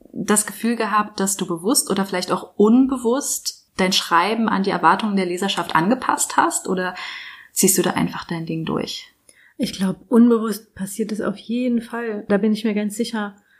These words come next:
Speaker 2: ähm, dass auch manchmal Sachen einfach mehr Raum bekommen, von denen ich weiß, dass die gut ankommen.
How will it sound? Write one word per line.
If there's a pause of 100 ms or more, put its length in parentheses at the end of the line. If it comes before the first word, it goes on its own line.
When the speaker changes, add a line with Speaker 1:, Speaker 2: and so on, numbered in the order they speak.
(460)
Speaker 2:
ähm,
dass
auch
manchmal
Sachen
einfach
mehr
Raum
bekommen,
von
denen
ich
weiß,
dass
die
gut
ankommen.